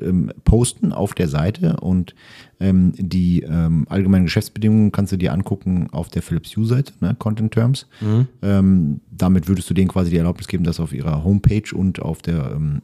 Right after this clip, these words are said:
Speaker 1: Instagram-Seite zu posten.
Speaker 2: Mhm.
Speaker 1: Ähm,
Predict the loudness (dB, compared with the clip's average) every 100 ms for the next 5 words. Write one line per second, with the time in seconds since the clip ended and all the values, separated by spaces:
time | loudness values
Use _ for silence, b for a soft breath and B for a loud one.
0 | -8 -8 -4 -2 -2 -4 -6 -12 -8 -8
1 | -2 0 0 -2 -2 -4 B _ -2 2
2 | 4 4 2 0